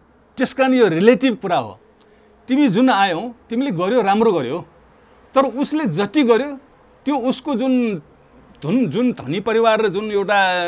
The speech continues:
इज्जत भएको समाजबाट आएको छ, ऊ भिक्षु बनेर त्यति गर्नु पनि उसले चाहिँ स-, यो एउटा रिलेटिभली,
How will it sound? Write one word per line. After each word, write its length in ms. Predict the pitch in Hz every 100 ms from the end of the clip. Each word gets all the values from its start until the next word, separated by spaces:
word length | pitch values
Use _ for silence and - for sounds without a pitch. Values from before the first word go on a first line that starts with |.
| 170 165
इज्जत 340 | 170 170 185
भएको 300 | 175 156 190
समाजबाट 520 | - 180 185 175 170
आएको 140 | 165 135
छ, 160 | 226 - - - 277
ऊ 100 | 302
भिक्षु 520 | - 147 - - 302
बनेर 400 | 262 254 262 269
त्यति 400 | - 247 254 285
गर्नु 300 | 226 240 240
पनि 160 | 254
उसले 360 | 247 226 - 226
चाहिँ 420 | 214 214 185 156
स-, 360 | 151 - 202 - _ _ - -
यो 280 | 180 185 165
एउटा 420 | 185 180 180 165
रिलेटिभली, 680 | 151 233 240 180 208 165